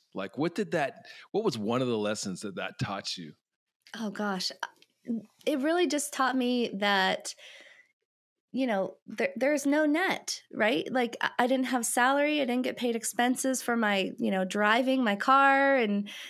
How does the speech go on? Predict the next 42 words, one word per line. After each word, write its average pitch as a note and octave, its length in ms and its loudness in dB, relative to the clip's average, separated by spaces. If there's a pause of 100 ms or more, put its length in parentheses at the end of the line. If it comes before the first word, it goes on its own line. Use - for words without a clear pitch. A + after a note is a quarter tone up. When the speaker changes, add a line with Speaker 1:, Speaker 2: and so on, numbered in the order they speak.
(320)
Speaker 2:
any C#4 220 2
of B3 80 0
that. C4 240 4
So C4+ 200 -2
there C4+ 160 0
was C4+ 180 -2
no C4 200 2
net. D4 420 2
It - 100 0
was A3 180 -2
either A#3 380 0 (380)
do B3+ 220 0
or F4 100 2
die, A3 560 2
just A3+ 300 -2
make C#4 240 2
it E4 80 -4
happen. G3 720 0 (420)
Um, F#3 500 0
and A3+ 240 0
I, A#3 240 -2
I, B3+ 180 2 (140)
I F4+ 140 4
grew G#4 220 2
up G#4 120 0
that - 220 4
way, D#3+ 360 0
right? C4+ 280 0
So B3+ 180 0
I, B3 140 2
Speaker 1:
Mm-hmm. A3 260 -12 (360)
Speaker 2:
I C4 100 -2
didn't, D4+ 220 -4
there C#4 140 0
was D4 240 0
no C#4+ 140 2
excess C#4 420 -2
money B3+ 300 4
in A3 100 2
my G3 160 2
household. F3+ 680 0
And, F3 240 -4